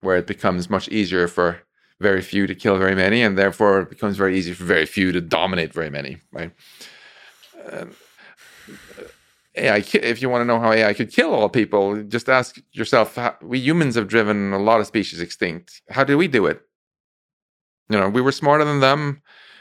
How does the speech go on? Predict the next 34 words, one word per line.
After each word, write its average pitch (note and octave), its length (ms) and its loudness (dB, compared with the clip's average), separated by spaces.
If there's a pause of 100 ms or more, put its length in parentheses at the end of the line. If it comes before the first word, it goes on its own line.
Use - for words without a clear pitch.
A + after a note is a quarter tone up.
(880)
Mm, A2 640 -14
usually A#3 340 0
we F#3+ 120 4
didn't D#3+ 320 2
do D#3+ 180 4
it - 280 -2
e-, F#2+ 200 -12 (240)
even C#3+ 220 2
systematically C#3+ 600 2
by A#2+ 160 2
going A#2 360 0
around A#2 280 0
one A2+ 180 0
on A2 140 -2
one, A2+ 460 -6
one A#2+ 200 -4
f-, - 120 -12 (100)
after A2 220 -6
the G#2+ 120 0
other A#2+ 120 4
and G#2+ 80 -2
stepping B2+ 400 0
on G2+ 180 2
them G2 140 -2
or F#2+ 180 0
shooting C3+ 380 0
them G2 140 2
or G2 60 2
anything F#2+ 220 0
like F#2 160 -2
that. F#2 160 0
We G#2 100 0
just, G2+ 240 -2
like, F#2+ 220 -2